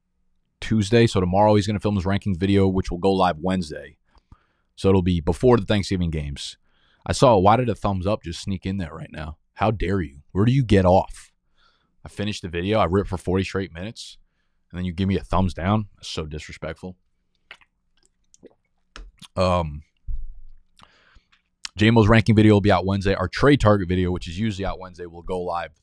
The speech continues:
Thursday. And we probably won't put anything out Friday just 'cause, you know, I do have family, believe it or not,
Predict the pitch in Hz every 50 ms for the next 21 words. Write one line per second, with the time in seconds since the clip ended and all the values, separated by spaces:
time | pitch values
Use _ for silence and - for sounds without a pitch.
0 | - - - - 101 101 98 90 82 - - 67 65 - _ _ _ _ _ _
1 | _ _ _ _ _ _ _ - - _ _ _ _ _ - - 98 101 98 104
2 | 98 151 139 127 123 117 107 - 110 104 101 95 90 - 95 90 90 85 80 -
3 | - 87 85 85 85 82 80 78 - 82 80 73 - - - - 78 80 78 78
4 | - _ - - _ _ - - - - - - - - - - - - - -
5 | - - - _ _ - - 95 117 127 127 113 - - 113 107 98 87 85 92
6 | 90 87 - - 95 90 92 92 85 90 87 85 85 85 87 98